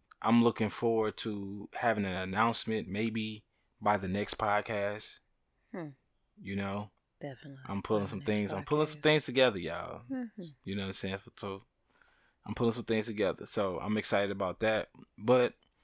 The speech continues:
Speaker 1: you know what I'm saying? More or less, I'm excited that we're,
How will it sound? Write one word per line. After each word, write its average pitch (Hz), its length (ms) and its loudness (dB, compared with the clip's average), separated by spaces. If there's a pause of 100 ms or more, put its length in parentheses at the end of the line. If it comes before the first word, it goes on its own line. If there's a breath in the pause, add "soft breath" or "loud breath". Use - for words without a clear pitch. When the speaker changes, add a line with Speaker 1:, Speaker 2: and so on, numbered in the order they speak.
(500)
Speaker 1:
you 110 100 0
know 107 80 2
what 104 60 2
I'm 98 80 0
saying? 101 540 -4 (120)
More 110 240 4
or 104 40 2
less, 113 360 4
I'm 107 140 -2
excited 113 420 2
that 101 200 0 (500)
we're, 117 200 6